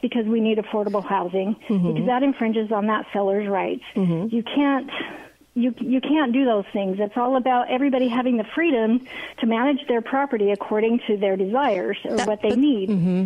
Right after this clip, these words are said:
Speaker 2: But that's already,
Speaker 1: And
Speaker 2: that's already something that if somebody knew what government was supposed to be and what it wasn't supposed to be, you wouldn't need the National Board of Realtors lobbying at the tune that they're lobbying. You know, they're spending, um,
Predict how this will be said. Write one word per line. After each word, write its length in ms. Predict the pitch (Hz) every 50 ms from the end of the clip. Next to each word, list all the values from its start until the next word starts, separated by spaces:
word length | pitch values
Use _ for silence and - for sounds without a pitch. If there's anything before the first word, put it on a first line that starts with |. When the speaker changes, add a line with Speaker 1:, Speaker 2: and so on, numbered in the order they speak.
| 196 -
Speaker 2:
But 120 | 240 -
that's 240 | 302 320 339 - 330
already, 420 | 320 302 285 - - 240 226 208 196
Speaker 1:
And 80 | -
Speaker 2:
that's 240 | - 262 294 - -
already 280 | 277 262 240 220 214 196
something 640 | - - 202 202 196 190 208 190 185 175 170 170 - -
that 260 | 170 180 180 - -
if 100 | 196 185
somebody 440 | - - - 247 247 247 240 226 202
knew 340 | 190 185 180 180 180 185 185
what 260 | 185 185 175 - -
government 520 | - 175 170 165 190 190 196 190 185 -
was 140 | 180 180 -
supposed 440 | - 185 - - 190 180 170 - -
to 60 | 175 156
be 380 | 143 175 170 175 180 180 175
and 120 | 175 175 165
what 140 | 165 165
it 100 | 165 -
wasn't 360 | 123 160 165 175 196 196 185 -
supposed 420 | 202 - - 196 190 180 - -
to 80 | 202 156
be, 380 | 175 170 170 180 202 233 220 -
you 220 | 208 202 220 226
wouldn't 260 | 226 247 214 214 202 -
need 300 | 196 196 202 202 185 165
the 80 | 185
National 480 | 175 175 165 175 170 - - 185 175 170
Board 240 | 151 165 165 165 156
of 120 | 160 147
Realtors 640 | 151 175 190 190 190 196 185 175 170 165 151 -
lobbying 760 | 151 139 160 170 165 165 160 185 175 165 165 160 156 156 156 - - - - -
at 180 | - - -
the 80 | 196 170
tune 360 | - - - 220 220 208 202
that 160 | 190 175 -
they're 160 | - 165 160 156
lobbying. 600 | 156 160 160 165 170 160 160 139 123 131 127 - - - - - - - -
You 120 | - 240
know, 160 | 214 214 208 -
they're 220 | 196 185 240 269
spending, 760 | 254 - - - 226 202 202 196 185 190 185 185 180 175 165 -
um, 420 | - - 160 156 156 156 156 156